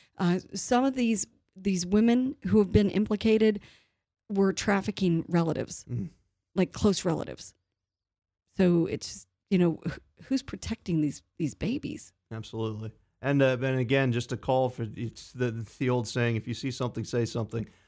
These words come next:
Speaker 2: And I know there are resources available for people that are listening potentially that have been victims of crimes like this.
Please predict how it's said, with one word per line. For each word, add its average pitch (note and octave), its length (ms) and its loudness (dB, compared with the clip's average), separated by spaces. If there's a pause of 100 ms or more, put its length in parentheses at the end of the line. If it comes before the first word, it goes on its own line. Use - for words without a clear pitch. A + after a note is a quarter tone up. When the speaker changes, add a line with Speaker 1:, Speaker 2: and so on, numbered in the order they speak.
(160)
Speaker 2:
And C3 120 2
I C3 40 4
know C#3 140 6
there C3+ 200 6
are B2 80 4
resources C3 640 0
available A#2+ 520 2
for A2+ 140 -8
people B2 380 -2
that A#2 160 2
are A2+ 120 0
listening B2 420 0
potentially B2+ 480 -2
that A#2+ 120 0
have B2 220 0
been A2+ 140 2
victims A2 360 0
of G#2+ 120 -6
crimes A2 340 -2
like G#2 160 -2
this. A2+ 240 -2